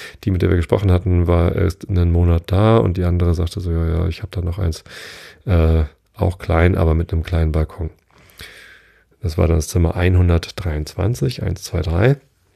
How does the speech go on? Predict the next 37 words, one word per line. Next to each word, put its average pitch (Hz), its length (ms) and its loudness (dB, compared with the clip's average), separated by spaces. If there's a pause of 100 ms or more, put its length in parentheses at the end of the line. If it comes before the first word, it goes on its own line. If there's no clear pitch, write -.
haben 92 140 -2
sie 92 60 -4
uns 85 100 -6
dann 87 140 -4
reingeführt. 92 520 0 (720)
Und 90 280 2
das 90 160 0
war 87 80 2
tatsächlich 98 420 0 (360)
auch - 280 -2
klein, 82 240 2
aber 85 160 0
zumindest 113 300 0
schon 101 80 -2
mal 90 80 2
so 90 120 0
geschnitten, 98 460 0
dass 92 120 0
wenn 92 80 0
man 85 120 2
reinkommt, 101 500 0
so - 80 -6
ein 87 60 -2
kleiner 87 320 -2
Gang 101 260 -2
ist, 127 140 -6
wo 117 100 -2
dann 107 140 0
das 101 100 -4
Bad - 220 -8
abgeht. 95 360 -4 (580)
Und 90 100 0
dann 85 100 2
ist 85 180 -4
da 90 80 2
ein 85 140 2
Raum, 92 580 2